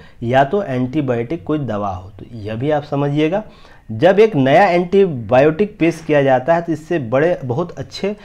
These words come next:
यहाँ तक जीवन रक्षक परिणाम हो सकते हैं, लेकिन कुछ समय, समय के लिए आपको उसके बाद बैक्टीरिया, बैक्टीरिया अनुकूल हो जाते हैं और धीरे धीरे एंटीबायोटिक्स कम प्रभावी हो जाती है।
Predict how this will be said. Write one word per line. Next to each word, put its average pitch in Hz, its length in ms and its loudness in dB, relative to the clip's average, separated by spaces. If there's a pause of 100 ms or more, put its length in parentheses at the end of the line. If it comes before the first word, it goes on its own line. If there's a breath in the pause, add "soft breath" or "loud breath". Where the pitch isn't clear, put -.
(200 loud breath)
यहाँ 170 280 -2
तक 180 140 -2
जीवन 156 420 2
रक्षक 151 380 -4
परिणाम 123 400 -2
हो 107 220 -6
सकते 131 340 -6
हैं, 160 80 2
लेकिन 139 400 0
कुछ 160 220 -6
समय, 120 340 -4
समय 127 420 -6 (440 loud breath)
के 139 120 4
लिए 202 380 2 (300 soft breath)
आपको 139 240 -4
उसके 175 220 -2
बाद 170 180 4
बैक्टीरिया, 160 840 2
बैक्टीरिया 147 640 2
अनुकूल 139 600 -2
हो 113 200 -2
जाते 147 320 2
हैं 165 60 6
और 135 100 0
धीरे 160 260 0
धीरे 156 220 0
एंटीबायोटिक्स 135 1400 -4
कम 139 260 -4
प्रभावी 113 400 -4
हो 107 180 -6
जाती 107 360 -8
है। 185 160 -6